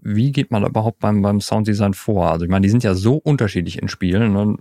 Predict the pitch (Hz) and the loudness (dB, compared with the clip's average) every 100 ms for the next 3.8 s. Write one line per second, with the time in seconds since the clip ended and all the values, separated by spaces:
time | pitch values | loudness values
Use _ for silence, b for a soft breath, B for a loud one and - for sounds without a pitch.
0 | - - - _ _ _ _ - 98 113 | -8 -16 -18 _ _ _ _ -4 -2 0
1 | 117 104 98 101 123 120 107 - 117 101 | 0 0 0 0 0 0 0 0 0 0
2 | 95 - 135 139 - 107 110 127 - 98 | -2 -2 0 0 -2 -2 -2 -2 -2 -6
3 | - 95 - 131 95 104 156 | -2 -2 0 0 0 -2 -2